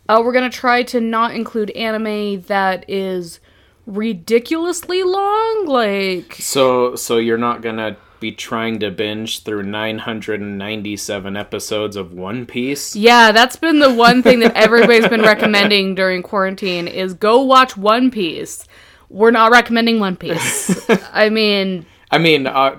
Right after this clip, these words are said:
Speaker 2: we're not recommending One Piece on this episode.
Speaker 1: Yeah, we're not recommending that you don't watch One Piece, but we are also not recommending One Piece right now.
Speaker 2: Fantastic.
Speaker 1: So, uh,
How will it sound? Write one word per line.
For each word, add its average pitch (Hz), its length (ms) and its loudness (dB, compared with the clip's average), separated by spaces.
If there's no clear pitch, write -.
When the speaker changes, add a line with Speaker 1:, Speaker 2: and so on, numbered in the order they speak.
Speaker 2:
we're 143 140 0
not 135 260 0
recommending 120 640 -2
One 104 160 -6
Piece 104 280 -6
on 98 340 -8
this 110 280 -4
episode. 110 680 -2
Speaker 1:
Yeah, 165 180 4
we're 208 120 0
not 330 180 6
recommending 302 520 4
that 240 100 0
you 202 120 -6
don't 339 480 4
watch 226 300 4
One 196 200 2
Piece, 202 420 -4
but 214 340 2
we 226 340 -2
are 190 180 0
also 190 260 0
not 180 180 0
recommending 165 440 -6
One 139 180 -10
Piece - 220 -14
right 98 140 -10
now. - 160 -8
Speaker 2:
Fantastic. 95 800 -6
Speaker 1:
So, - 540 -4
uh, 220 460 2